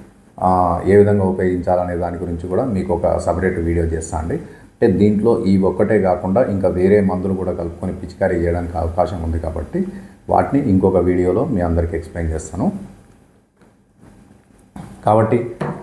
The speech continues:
ఆ, మిరప వేసిన రైతు సోదరులు ఇట్లా నేను చెప్పినటువంటి పద్ధతి ప్రకారం కనుక మీరు, ఆ, పిచికారీ చేసుకున్నట్లయితే ఎక్కువ శాతం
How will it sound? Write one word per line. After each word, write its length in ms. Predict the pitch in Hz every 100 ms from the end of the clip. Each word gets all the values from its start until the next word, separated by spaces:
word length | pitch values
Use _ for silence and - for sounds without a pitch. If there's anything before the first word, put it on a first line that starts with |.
| - -
ఆ, 180 | 101 92 90
మిరప 220 | 98 113
వేసిన 380 | 104 104 101 92
రైతు 300 | 90 95 98
సోదరులు 640 | 98 85 82 101 170 - - - -
ఇట్లా 360 | 92 107 95 101
నేను 460 | 95 95 95 90 87 101
చెప్పినటువంటి 640 | - 104 104 101 95 95
పద్ధతి 320 | 92 87 95 90
ప్రకారం 480 | 95 90 92 90
కనుక 220 | 87 85 92
మీరు, 440 | 87 85 85 82 - - - - -
ఆ, 140 | 87 87
పిచికారీ 440 | - - 110 98
చేసుకున్నట్లయితే 1080 | 90 87 - 90 82 80 82 80 117 90 - - - - - -
ఎక్కువ 240 | 92 - 104
శాతం 420 | 101 92 95